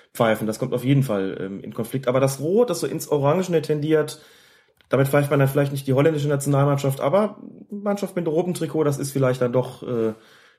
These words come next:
denkbar. Müsste man vielleicht alles nochmal im, im, auch in der Praxis sehen. Bin auch schon sehr ge-, äh, gespannt, ähm, wenn diese neue Kollektion vorgeführt wird. Ich bin ja auch sehr dafür, dass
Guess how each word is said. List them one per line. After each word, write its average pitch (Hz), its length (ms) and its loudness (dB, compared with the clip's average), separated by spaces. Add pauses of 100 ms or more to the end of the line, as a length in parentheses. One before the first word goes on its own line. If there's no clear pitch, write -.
denkbar. 180 480 4
Müsste 165 240 0
man 139 120 6
vielleicht 135 260 2
alles 139 200 4
nochmal 127 340 2
im, 110 220 -4
im, 98 260 -10
auch 110 120 -8
in 107 80 -2
der 113 80 0
Praxis 131 360 0
sehen. 139 360 2 (640)
Bin 117 120 2
auch 120 80 2
schon 120 120 -2
sehr 120 180 2
ge-, 80 600 -2
äh, - 40 -12
gespannt, 127 560 2 (560)
ähm, 117 300 -2
wenn 120 100 0
diese 123 160 0
neue 123 220 4
Kollektion 120 480 -2
vorgeführt 151 500 2
wird. 143 140 2
Ich - 80 -4
bin 135 100 0
ja 147 120 4
auch 107 100 -2
sehr 127 140 2
dafür, 135 260 2
dass - 360 -4